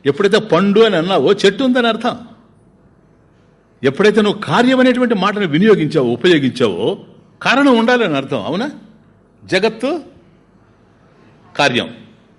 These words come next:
కారణం ఉందా లేదా? ఏంటా కారణం? ఆ? ఎస్, బ్రహ్మం. బ్రహ్మం కారణం. కారణం నుంచి కార్యం వచ్చినప్పుడు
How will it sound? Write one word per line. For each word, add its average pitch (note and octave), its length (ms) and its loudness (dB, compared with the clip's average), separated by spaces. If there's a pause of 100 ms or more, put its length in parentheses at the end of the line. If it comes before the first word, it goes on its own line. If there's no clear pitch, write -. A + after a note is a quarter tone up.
(480)
కారణం G#3+ 340 -2
ఉందా G#3+ 160 -2
లేదా? F#2+ 320 -6 (720)
ఏంటా B2 220 -4
కారణం? G2 360 -10 (1120)
ఆ? C#4+ 140 -6 (460)
ఎస్, B3 220 -6 (600)
బ్రహ్మం. A#2+ 380 -2 (420)
బ్రహ్మం C#3+ 480 -2 (340)
కారణం. F2+ 600 -6 (2500)
కారణం A#3 460 2
నుంచి G#3+ 200 -2
కార్యం F3+ 500 -2
వచ్చినప్పుడు C3+ 580 -6